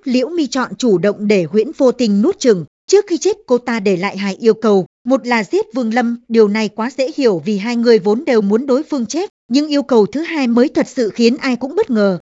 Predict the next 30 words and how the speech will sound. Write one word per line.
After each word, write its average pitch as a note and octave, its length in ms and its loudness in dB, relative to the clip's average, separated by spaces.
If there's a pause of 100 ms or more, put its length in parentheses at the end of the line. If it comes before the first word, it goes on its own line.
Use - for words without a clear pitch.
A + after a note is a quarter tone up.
(180)
Nếu C4 180 2
Huyễn E4 340 -8
Vô C4+ 160 -2
Tình B3 280 -4
không B3+ 220 -6
giết G#4+ 220 -4
được A3 200 -2
Vương A3 220 -4
Lâm B3 200 -4 (100)
thì B3+ 160 -4
hãy A3+ 200 -6
giao A#3+ 220 -6
nguyên A3 260 -2
vẹn G#3+ 220 -6
túi A#3+ 220 -4
trữ C#4 260 -10
vật C#4+ 220 -4
của G#3 120 0
cô G#3 180 -2
ta A#3 220 -6
cho B3+ 100 -10
hắn. A3+ 220 -6 (260)
Sau D4+ 160 0
khi D#4 180 0
Vương A#3+ 220 0
Lâm A#3 200 2
hoàn A3+ 260 -2
toàn G#3+ 240 -2
trấn A3 280 -2
áp G#4+ 140 -8